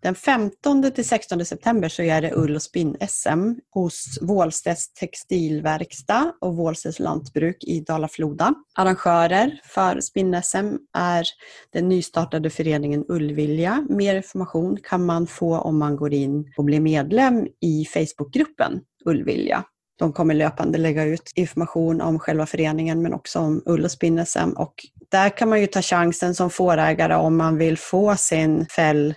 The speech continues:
bedömd så kan man ju skicka in, eh, fällen från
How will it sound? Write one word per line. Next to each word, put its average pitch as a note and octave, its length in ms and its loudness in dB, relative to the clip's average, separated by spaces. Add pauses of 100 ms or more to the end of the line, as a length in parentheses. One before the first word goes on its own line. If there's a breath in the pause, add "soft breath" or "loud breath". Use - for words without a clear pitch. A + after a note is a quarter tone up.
(140)
bedömd E3+ 640 4 (340 loud breath)
så F3+ 140 -4
kan F3 180 0
man E3+ 120 4
ju D#3+ 100 2
skicka - 340 -4
in, G#3 460 2 (280)
eh, D#3+ 120 -2
fällen E3 640 2
från E3 380 0